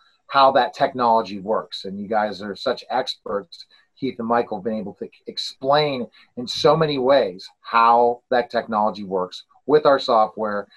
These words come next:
and what that technology does. So if you have questions or comments, please visit lensec dot com. And if you want to catch up with our lives, you go to lensec dot com slash live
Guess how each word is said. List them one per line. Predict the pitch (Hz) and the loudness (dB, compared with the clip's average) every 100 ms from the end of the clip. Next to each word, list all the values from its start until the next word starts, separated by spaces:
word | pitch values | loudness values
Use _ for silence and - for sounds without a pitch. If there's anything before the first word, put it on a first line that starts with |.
| _ _ 143 | _ _ -4
and | 139 131 | -2 -2
what | 123 131 - | 2 0 0
that | 113 113 | -2 -2
technology | 123 110 117 104 104 95 92 | -4 -4 -2 0 -2 -4 -8
does. | 104 87 - | -6 -6 -8
So | - - 120 113 110 | -8 0 2 2 -2
if | 127 - | -4 -2
you | 135 | 0
have | 127 113 | 0 -2
questions | - 120 - 131 139 - _ _ - | -2 -2 -2 -10 -12 -14 _ _ -6
or | 131 | -6
comments, | 139 143 131 117 | 2 2 2 -2
please | - 139 107 | -6 -6 -2
visit | 135 127 - | -2 -2 -2
lensec | 117 123 - 110 - | -4 -4 -2 -2 0
dot | 104 104 | 0 0
com. | - 139 117 110 - _ _ | 0 2 2 -2 -8 _ _
And | 135 | -10
if | 123 | -2
you | 127 | 0
want | 120 | 0
to | |
catch | 147 139 | 0 2
up | 139 123 | 2 2
with | 123 120 | 0 2
our | 113 | 2
lives, | 110 123 123 110 104 | 6 6 6 4 -2
you | 113 | -6
go | 113 | -4
to | 110 | -2
lensec | 104 113 117 104 | -2 -4 -4 -2
dot | 113 104 - | 0 0 0
com | 110 104 | -2 -2
slash | - 110 101 95 110 | -4 -2 -2 -2 0
live | 139 127 101 104 | 4 4 2 -2